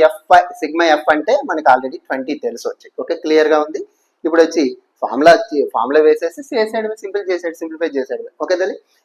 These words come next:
ఇప్పుడు చూద్దాం మీన్కి ఫార్ములా. ఏ మీను, ఏ మెథడ్? అజ్యూమ్డ్ మీన్ మెథడ్లో మీన్కి ఫార్ములా ఏ ప్లస్ సిగ్మా ఎఫ్ఐ ఎక్స్ఐ by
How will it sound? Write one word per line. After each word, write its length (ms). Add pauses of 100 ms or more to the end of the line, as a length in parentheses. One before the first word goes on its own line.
ఇప్పుడు 220
చూద్దాం 260 (1700)
మీన్కి 440
ఫార్ములా. 380 (400)
ఏ 20 (140)
మీను, 340 (640)
ఏ 40 (100)
మెథడ్? 320 (300)
అజ్యూమ్డ్ 540 (100)
మీన్ 220 (120)
మెథడ్లో 460 (180)
మీన్కి 380
ఫార్ములా 340 (220)
ఏ 20 (180)
ప్లస్ 260 (1500)
సిగ్మా 440 (1600)
ఎఫ్ఐ 380 (280)
ఎక్స్ఐ 360 (1300)
by 140